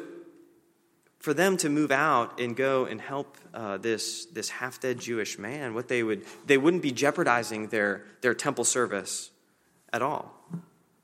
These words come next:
Jesus is exposing the callousness of Israel's leaders, and it is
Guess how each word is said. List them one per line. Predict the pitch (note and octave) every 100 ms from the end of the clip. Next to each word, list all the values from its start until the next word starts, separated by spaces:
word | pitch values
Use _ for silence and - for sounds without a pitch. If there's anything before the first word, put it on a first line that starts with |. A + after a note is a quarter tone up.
| _ _ _ - _ _ _ _
Jesus | C#3+ C#3+ C3+
is | A#2+
exposing | - - - C#3 D#3 B2+ A#2 A2 A2
the | A2+
callousness | - - C#3 B2+ - A#2 G2 - -
of | A2+ -
Israel's | A#2+ A#2+ A2 G#2+ F#2+
leaders, | G#2 A#2 A2+ G2+
and | C#3
it | D#3
is | C#3+